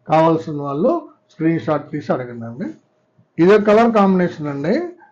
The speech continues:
ఎల్లో కలర్ పాట్నా అండి. అంటే పళ్ళు బ్లౌజ్ మీకు ఎల్లో కలర్లో ఉంటుంది. శారీ అంతా కూడా డార్క్ పింక్ కలర్లో ఉంటుంది. దాని మీద, ఆ, సిల్వర్ కలరు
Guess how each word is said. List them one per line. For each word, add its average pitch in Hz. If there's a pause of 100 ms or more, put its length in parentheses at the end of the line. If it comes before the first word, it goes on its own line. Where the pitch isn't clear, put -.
(140)
ఎల్లో 226
కలర్ 208
పాట్నా 175
అండి. 156
అంటే 208
పళ్ళు 196
బ్లౌజ్ 185
మీకు 170
ఎల్లో 165
కలర్లో 156
ఉంటుంది. 135 (360)
శారీ 220
అంతా 190
కూడా 185 (320)
డార్క్ 196
పింక్ 190
కలర్లో 165
ఉంటుంది. 156
దాని 190
మీద, 233 (500)
ఆ, 175
సిల్వర్ 208
కలరు 196